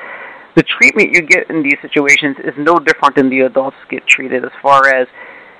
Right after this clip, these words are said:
you're now, now you're P T S, and now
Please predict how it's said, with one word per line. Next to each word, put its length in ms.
you're 240
now, 240
now 220
you're 240
P 180
T 240
S, 180
and 200
now 100